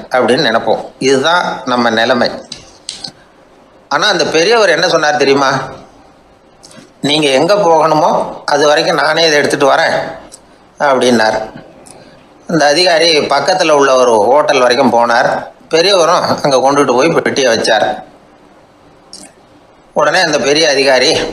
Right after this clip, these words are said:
அவருக்கு பணம் கொடுக்கறதுக்காக பர்ஸை எடுத்தார். உடனே இவரு, "ஐயா, எனக்கு கூலி எதுவும் வேணாம். உங்களுக்கு சேவை செய்யறது என்னுடைய கடமை. நான் இந்த சேவையை செய்தது பணத்துக்காக இல்ல,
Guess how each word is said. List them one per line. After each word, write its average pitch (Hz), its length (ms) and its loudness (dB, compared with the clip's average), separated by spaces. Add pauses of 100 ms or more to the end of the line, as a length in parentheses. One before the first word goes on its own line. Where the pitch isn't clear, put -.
(200)
அவருக்கு 135 360 0
பணம் 165 280 0
கொடுக்கறதுக்காக 123 640 0 (300)
பர்ஸை 117 180 -2
எடுத்தார். 107 600 -2 (1700)
உடனே 143 320 2
இவரு, 135 540 2 (320)
"ஐயா, 135 640 0 (140)
எனக்கு 127 360 0
கூலி 170 280 2
எதுவும் 135 320 2
வேணாம். 135 300 0 (1000)
உங்களுக்கு 127 440 0
சேவை 185 400 0
செய்யறது 143 420 0
என்னுடைய 143 360 0
கடமை. 131 340 0 (1200)
நான் 131 280 0
இந்த 139 200 0
சேவையை 180 440 0
செய்தது 156 520 0
பணத்துக்காக 170 680 0
இல்ல, 120 420 2